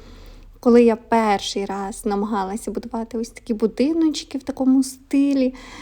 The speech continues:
Боже, як для мене було важко <laughs> осягнути це все.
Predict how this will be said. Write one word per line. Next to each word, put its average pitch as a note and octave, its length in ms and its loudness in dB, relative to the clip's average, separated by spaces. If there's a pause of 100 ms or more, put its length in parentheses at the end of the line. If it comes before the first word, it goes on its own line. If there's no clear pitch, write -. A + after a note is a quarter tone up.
(240)
Боже, A3+ 680 2
як A#3 380 -2
для D4 100 -2
мене C#4 240 6
було B3+ 360 2
важко A#3 600 0 (500)
<laughs> F#4+ 480 -4
осягнути C4 1000 4
це A#3 300 4
все. A#3 520 -4